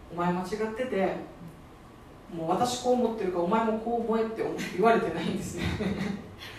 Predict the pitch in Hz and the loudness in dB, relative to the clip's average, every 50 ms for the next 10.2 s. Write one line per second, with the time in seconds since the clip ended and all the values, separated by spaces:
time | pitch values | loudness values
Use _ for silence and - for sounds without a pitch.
0 | - - - - - 196 190 247 247 247 - - 262 277 277 247 226 220 226 214 | -14 -14 -14 -12 -12 -8 -6 -6 -6 -4 0 2 4 4 4 4 4 4 4 4
1 | 196 190 185 180 175 175 170 170 180 208 208 208 220 220 214 208 190 185 - - | 4 4 4 4 4 4 4 4 4 4 2 4 6 4 6 6 4 2 0 -2
2 | - - 196 202 202 196 202 202 196 185 - - - - - - - - 208 214 | -4 -2 0 0 2 2 2 0 0 0 0 -2 -2 -4 -8 -12 -8 -2 0 2
3 | 233 254 247 220 214 190 170 - 175 170 175 - 190 175 175 175 180 175 170 165 | 4 4 6 6 6 6 4 4 2 0 0 0 -2 0 2 2 2 2 2 -2
4 | 151 143 143 - - - - - - - - - - - - 190 202 240 233 247 | -4 -4 -4 -6 -8 -10 -12 -12 -14 -16 -14 -14 -10 -6 -4 -2 -2 -2 -2 -2
5 | 240 240 240 240 - - - 226 233 220 202 185 185 196 - 285 294 294 - - | -2 -2 -2 -4 -6 -6 -6 -4 0 0 2 2 2 2 2 4 4 4 4 4
6 | - - - - - - - - 185 220 220 202 185 170 151 156 156 190 202 202 | 2 -2 -6 -8 -8 -8 -4 -2 -2 0 0 -2 -2 -4 -4 -2 2 2 4 4
7 | 190 - - - - - - - - - - - - - - - - - - - | 2 0 -2 -6 -10 -12 -14 -16 -18 -20 -20 -20 -20 -20 -20 -20 -20 -20 -20 -20
8 | - - - - - - - - - - - 220 - - - - 247 247 240 240 | -20 -20 -20 -20 -18 -16 -14 -12 -8 -2 0 0 0 0 0 0 0 2 2 2
9 | 247 240 247 - 254 247 247 254 247 240 247 247 - - 285 285 285 247 233 220 | 0 -2 -2 -2 0 2 4 8 8 8 6 6 0 -2 -2 0 2 2 2 4
10 | 214 202 202 196 | 4 4 2 2